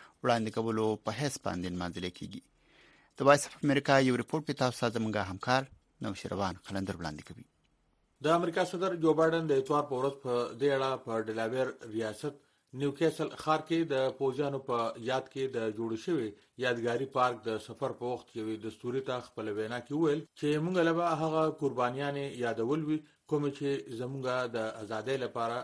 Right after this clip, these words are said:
Speaker 2: ورکړې شوي دي. په موږ باندې د هغه قربانیانو قرض واجب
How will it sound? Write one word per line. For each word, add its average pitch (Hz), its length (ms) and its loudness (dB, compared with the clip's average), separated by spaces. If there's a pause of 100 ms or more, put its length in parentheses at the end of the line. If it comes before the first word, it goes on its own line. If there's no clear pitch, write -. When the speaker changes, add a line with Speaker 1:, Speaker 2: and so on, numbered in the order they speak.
Speaker 2:
ورکړې 117 480 -8
شوي 107 260 -6
دي. 113 80 -8 (380)
په 139 140 -6
موږ 156 120 -2 (140)
باندې 147 220 2 (420)
د - 20 -2 (120)
هغه 147 140 0 (120)
قربانیانو 131 600 0 (200)
قرض 127 280 -2
واجب 113 340 -2